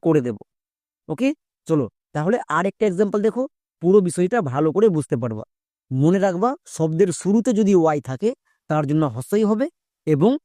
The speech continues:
শেষে ওয়াই থাকলে হস্যিকার করতে পারবো না। যদি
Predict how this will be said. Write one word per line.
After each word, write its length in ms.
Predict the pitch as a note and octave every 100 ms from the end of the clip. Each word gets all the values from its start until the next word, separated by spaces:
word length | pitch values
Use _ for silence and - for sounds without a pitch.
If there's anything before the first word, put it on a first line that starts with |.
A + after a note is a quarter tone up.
| _ _ -
শেষে 260 | F#3+ F#3 A3+
ওয়াই 180 | G3 F#3+ F#3
থাকলে 260 | F3 A#3 C#4+ - _ _
হস্যিকার 360 | D#3 - G3 G#3
করতে 180 | G3+ G3 G3+
পারবো 220 | G3 G#3
না। 140 | G#3+ C3+ - _ -
যদি 260 | B2 E3